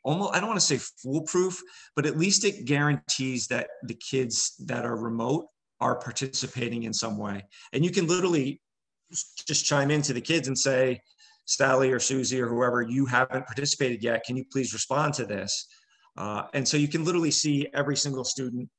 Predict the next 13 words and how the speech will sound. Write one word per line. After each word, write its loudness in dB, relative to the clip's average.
responding -2
in -4
some -6
way, -4
which -6
are -10
gr-, -14
which -8
is -6
great. -6
The 2
breakout 4
rooms 4